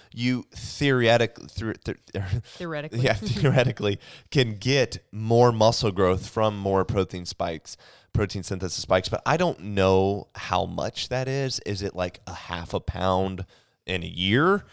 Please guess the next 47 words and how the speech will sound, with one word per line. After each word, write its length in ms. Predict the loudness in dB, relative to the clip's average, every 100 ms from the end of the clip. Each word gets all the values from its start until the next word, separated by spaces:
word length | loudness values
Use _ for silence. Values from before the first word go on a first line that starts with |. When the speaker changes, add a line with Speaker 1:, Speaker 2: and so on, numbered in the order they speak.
| -20 -2
Speaker 1:
Is 240 | -2 0
it 100 | -2
a 40 | 0
half 240 | 0 -2
a 40 | -2
pound 300 | 2 2 2
in 100 | 0
a 40 |
Speaker 2:
Well, 240 | 4 4 2
Speaker 1:
month? 60 |
Speaker 2:
most 300 | 0 -2 -2
people 320 | -6 -4 -2 -2
who 100 | -2
are 140 | -2
trying 260 | -4 -6 -6
to 180 | -8
add 200 | -6 -8
size, 500 | -8 -6 -6 -6 -10 -10
n-, 180 | -12 -12 _ _
let's 220 | -8 -6
just 180 | -6 -6
say 200 | -4 -4
a 40 | -4
male, 460 | -2 0 0 -4 -10 -20 -20 _ _ _
sometimes 540 | -8 -6 -4 -4 -4 -6
needs 220 | -6 -8
to 100 | -6
eat 240 | -6 -6
two 200 | -8 -4 -2
or 80 |
three 240 | -4 -8 -8
hundred 320 | -8 -8 -6
grams 420 | -4 -4 -4 -6
of 160 | -8 -6
protein, 400 | -6 -6 -6 -10
and 120 | -6
that's 220 | -6 -6 -8
very 560 | -8 -2 0 0 -2
difficult 500 | -4 -6 -6 -6 -8
if 160 | -6 -6
you 80 | -6
only 200 | -4 -4
have 300 | -6 -8 -10
two 240 | -6 -4
or 100 | -4
three 360 | -6 -8 -6 -6
meals. 560 | -6 -8 -8 -8 -8